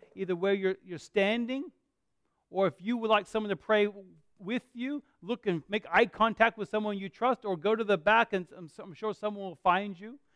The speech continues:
We're gonna sing a couple of songs, not just one song. We're gonna sing a couple of songs.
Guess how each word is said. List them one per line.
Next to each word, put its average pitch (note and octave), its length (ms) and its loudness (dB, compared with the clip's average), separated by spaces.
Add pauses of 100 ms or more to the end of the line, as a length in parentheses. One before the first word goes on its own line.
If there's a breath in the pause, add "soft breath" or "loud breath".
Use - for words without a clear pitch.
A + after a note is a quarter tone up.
(180)
We're G3+ 120 -4
gonna A3+ 160 0
sing A3 240 -4
a F#3 40 0
couple G#3 440 2
of D3+ 80 -4
songs, D3+ 200 0
not E3+ 160 -10
just F3 140 -16
one F#3 240 -10
song. F#3+ 160 -4
We're G3+ 100 -6
gonna F#3+ 120 -8
sing F#3 100 -16
a D#3 60 -16
couple F#3 280 -4
of D3+ 100 -6
songs. E3 260 -2